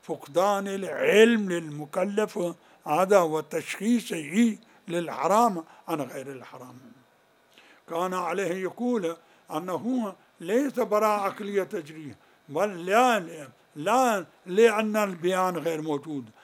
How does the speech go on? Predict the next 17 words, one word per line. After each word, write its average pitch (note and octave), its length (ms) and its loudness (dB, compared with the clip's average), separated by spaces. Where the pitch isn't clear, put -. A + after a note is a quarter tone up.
بل E3 260 0
موجود، F#3 580 -6
مفقود G3 640 -2
هو G3+ 580 2
تشخيص B3 600 2
المكلف، F#3 640 -2
قصور C#4+ 540 8
المكلف G3+ 680 2
وتقصيره، F#3+ 1400 2
هذا G#3+ 400 2
فيهم F3+ 560 -2
بل F#3+ 360 0
تمييز G3 720 0
الحرام E3+ 600 -2
عن E3+ 180 -10
غير C#3+ 300 -10
الحرام. A#2+ 540 -10